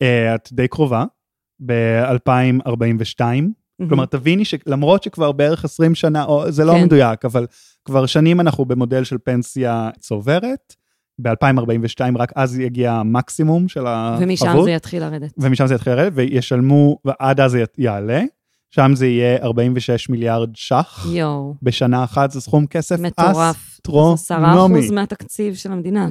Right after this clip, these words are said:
Speaker 2: כאילו.
Speaker 1: זה מלא,
Speaker 2: עשרה אחוז
Speaker 1: מלא כסף.
Speaker 2: מהתקציב של המדינה, ש-, של היום בערך, כאילו.
Speaker 1: בדיוק, וכשאת מהוונת את סך התשלומים, כלומר, כשאת אומרת,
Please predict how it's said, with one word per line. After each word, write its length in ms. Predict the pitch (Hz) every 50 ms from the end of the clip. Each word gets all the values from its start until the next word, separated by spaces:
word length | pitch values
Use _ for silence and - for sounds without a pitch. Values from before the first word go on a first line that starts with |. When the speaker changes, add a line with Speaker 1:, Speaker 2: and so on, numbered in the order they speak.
| 156 139 127
Speaker 2:
כאילו. 260 | 156 156 156 147 156
Speaker 1:
זה 180 | 147 147 175
מלא, 320 | 202 226 254 269 254 233 220
Speaker 2:
עשרה 400 | 214 208 202 392 320 294 302 311
אחוז 120 | 196 190 330
Speaker 1:
מלא 100 | 320 302
כסף. 140 | 302 311
Speaker 2:
מהתקציב 380 | 359 - - - - - 262 240
של 140 | - 262 233
המדינה, 480 | 233 220 190 208 196 196 202 190 175 165
ש-, 100 | - - -
של 200 | - - 175 165
היום 280 | 165 175 170 165 170
בערך, 460 | 156 151 147 143 139 143 147 - _ _
כאילו. 360 | _ - 127 147 143 143 147 156 _ _ _
Speaker 1:
בדיוק, 420 | - 127 139 143 139 139 131 - - 123
וכשאת 380 | 113 - - 123 110 - -
מהוונת 920 | 135 127 113 123 117 104 101 101 113 143 170 202 185 165 160 170 - - - -
את 140 | 143 - - _
סך 400 | - - - - 156 151 147 -
התשלומים, 600 | 170 - 143 - - 131 120 117 135 151 175 202
כלומר, 240 | 190 - 135 117 113
כשאת 200 | - - 113 -
אומרת, 300 | 120 127 131 139 139 -